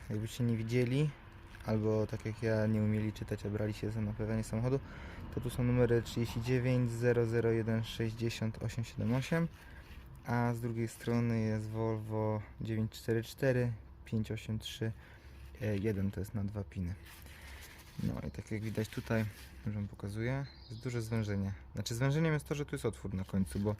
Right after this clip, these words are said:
tutaj przez całą drogę idzie dość duży kwadrat. No przynajmniej czworobok, czekajcie.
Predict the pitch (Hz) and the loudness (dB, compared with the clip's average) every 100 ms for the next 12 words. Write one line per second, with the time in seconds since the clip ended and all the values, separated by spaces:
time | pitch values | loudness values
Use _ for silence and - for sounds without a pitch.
0 | - - - - - 135 131 127 - 131 | -4 -16 -12 -12 -4 -2 -2 -4 -2 0
1 | 127 127 123 127 - - - 117 117 113 | 0 0 0 0 -4 -10 -4 -2 0 0
2 | 113 - - - - 127 113 107 107 110 | -2 -10 -12 -10 -8 -6 -4 -4 -4 -4
3 | 107 - 104 101 110 - - - - - | -6 -4 -2 0 -2 -6 -14 -14 -12 -12
4 | - - - - - - - - - - | -14 -14 -16 -14 -12 -12 -12 -14 -14 -14
5 | - - - 104 101 95 98 - - - | -8 -8 -4 -2 0 0 -4 -10 -18 -14
6 | - 98 98 101 110 - 98 - 98 - | -6 -4 -2 -2 -4 -8 -12 -8 -8 -8
7 | 117 | -6